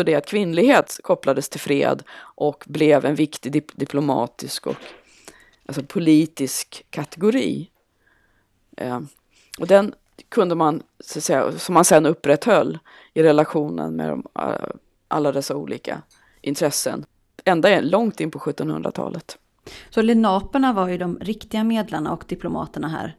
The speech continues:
Speaker 1: Men
Speaker 2: Ja.
Speaker 1: svenskarna har på något sätt, eller den här
Speaker 2: Ja.
Speaker 1: kolonin, har, de har fått,
Speaker 2: Ja, precis.
Speaker 1: fått äran, så att säga.
Speaker 2: Ja.
Speaker 1: Ja. Mm. Men, men alltså, trots då att den här kolonin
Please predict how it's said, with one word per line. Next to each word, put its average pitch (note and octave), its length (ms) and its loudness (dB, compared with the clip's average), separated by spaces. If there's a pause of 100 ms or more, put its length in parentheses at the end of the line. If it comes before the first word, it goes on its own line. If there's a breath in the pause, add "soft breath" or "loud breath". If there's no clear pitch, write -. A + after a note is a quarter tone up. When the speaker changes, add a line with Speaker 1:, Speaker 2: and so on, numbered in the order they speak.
Speaker 1:
Men G3 180 -2
Speaker 2:
Ja. F3+ 60 4
Speaker 1:
svenskarna F3 480 0
har F3+ 120 -4
på F#3 100 -6
något E3+ 220 -6
sätt, - 260 -8
eller F3 180 -6
den F3 120 -2
här D#3+ 220 -4 (220)
Speaker 2:
Ja. F#3 160 12
Speaker 1:
kolonin, E3+ 260 -2
har, - 240 -6
de G3 180 -2
har F#3 80 -2
fått, E3+ 180 -6
Speaker 2:
Ja, F3 240 0 (360 soft breath)
precis. D#3+ 400 -2 (880)
Speaker 1:
fått F#3+ 180 -4
äran, F3+ 400 -6
så F#3+ 60 -8
att F#3+ 80 -10
säga. A#3+ 380 -4
Speaker 2:
Ja. - 60 -4 (2000 soft breath)
Speaker 1:
Ja. G3 80 -6
Mm. F3+ 280 -8 (1120 loud breath)
Men, C#4 160 4
men C#4+ 200 4
alltså, C#4+ 180 2
trots E4 340 -2
då A3+ 120 4
att F#3+ 140 4
den F#3+ 100 2
här E3+ 100 2
kolonin E3+ 600 -2